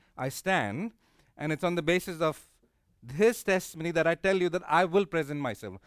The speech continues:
I assure you, Obadiah, I'm going to be there. Go tell him." And so that settles the matter, and Obadiah proceeds to tell Ahab, verse sixteen. Ahab,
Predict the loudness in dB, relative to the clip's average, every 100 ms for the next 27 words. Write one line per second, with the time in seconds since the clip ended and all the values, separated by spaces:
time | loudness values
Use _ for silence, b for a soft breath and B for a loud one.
0 | b 2 4 4 2 2 2 2 0 -2
1 | -4 -4 -2 -2 -2 -2 -2 -2 -4 -6
2 | -6 -4 -6 -10 _ _ _ _ _ _
3 | _ -4 -2 -2 -4 -8 -10 -16 -20 _
4 | _ _ _ _ _ _ _ _ _ -16
5 | -12 -4 -4 -4 -6 -6 -8 -8 -10 -8
6 | -6 -6 -6 -8 -8 -12 _ _ _ -14
7 | -10 -8 -8 -6 -6 -6 -10 -14 -12 -14
8 | -16 -14 -10 -8 -8 -12 _ _ _ _
9 | _ -10 -10 -10 -10 -10 -12 -18 -16 -12
10 | -12 -12 -16 -20 _ _ _ _ _ _
11 | _ _ _ -20 _ _ _ _ _ _
12 | _ _ _ _ _ _ _ _ _ _
13 | -10 -8 -6 -6